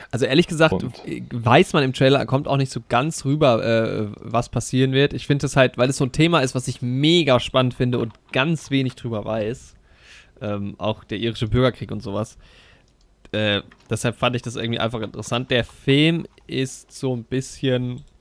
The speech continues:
Speaker 1: also er sieht schon, ist, ähm, sehr,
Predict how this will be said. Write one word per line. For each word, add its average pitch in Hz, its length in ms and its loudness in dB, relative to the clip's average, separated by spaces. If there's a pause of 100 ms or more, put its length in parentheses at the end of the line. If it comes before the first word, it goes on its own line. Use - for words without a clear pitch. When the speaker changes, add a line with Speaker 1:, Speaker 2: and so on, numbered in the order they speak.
(1800)
Speaker 1:
also 127 200 0
er 120 100 4
sieht 135 240 -4
schon, 131 180 2
ist, 117 240 -10 (120)
ähm, 113 280 0
sehr, 117 420 2